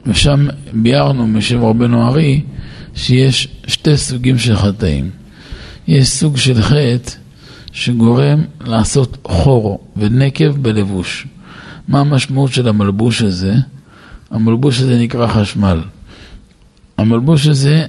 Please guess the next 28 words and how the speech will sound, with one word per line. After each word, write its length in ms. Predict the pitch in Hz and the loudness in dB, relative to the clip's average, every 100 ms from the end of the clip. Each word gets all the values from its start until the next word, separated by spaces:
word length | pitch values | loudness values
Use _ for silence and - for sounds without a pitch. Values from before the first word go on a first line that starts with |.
| - | -6
מגן 360 | 113 113 123 135 | -4 0 0 0
על 160 | 131 123 | 0 0
האדם 360 | 117 131 127 | 0 0 0
מכל 300 | 120 139 135 | -2 0 0
הקליפה 540 | 123 117 113 113 120 143 147 - - - - - - | 0 -4 -6 -4 0 0 0 -8 -20 -20 -20 -14 -4
והאחיזה 400 | 107 110 117 107 | 0 2 2 0
שלהם. 340 | - 80 67 67 | -2 -2 -4 -6
כשהקליפה 580 | - 95 98 123 127 135 | -8 -8 -4 -6 -2 -2
חוזר 320 | 123 120 120 | -2 -2 0
באדם, 600 | 113 107 113 147 131 135 147 - - - - - | 0 0 0 0 0 0 -2 -8 -20 -20 -20 -8
אז 140 | 127 | -4
אוטומטית 400 | 131 127 139 131 | -4 0 0 0
אתה 80 | 143 | -2
רואה 180 | 113 117 | -2 -2
חולאים, 880 | - 107 95 87 90 98 98 95 92 | -2 -2 0 0 0 0 -2 -2 -4
חולשות, 920 | - 113 95 95 110 104 98 98 87 | -4 -4 -6 -6 -4 -2 -2 -4 -6
רפיון, 720 | 90 90 - 104 107 104 101 90 - - - - - | -8 -8 -4 -2 -2 -2 -2 -4 -8 -20 -20 -20 -16
התשה. 680 | - 104 113 101 123 113 104 101 - - _ _ _ | -10 -2 0 2 2 2 2 -2 -8 -18 _ _ _
זה, 180 | - 202 233 220 | -2 0 2 0
זה 60 | - | 0
מצוי. 560 | 190 196 - 165 123 101 - - - | 0 0 0 -2 0 -2 -10 -20 -10
מלבד 380 | - 123 151 165 | -2 0 2 0
הרבה 240 | 131 123 131 | -2 -2 -2
נזקים 460 | 131 127 127 165 | 0 -2 -2 0
אחרים 340 | 143 135 165 143 | 0 0 0 0
שלא 240 | 123 127 | 0 -2
המקום 380 | 120 117 120 117 | -2 -2 -2 -2
לפורטן. 600 | 107 123 120 123 92 | -2 -4 -4 -2 -2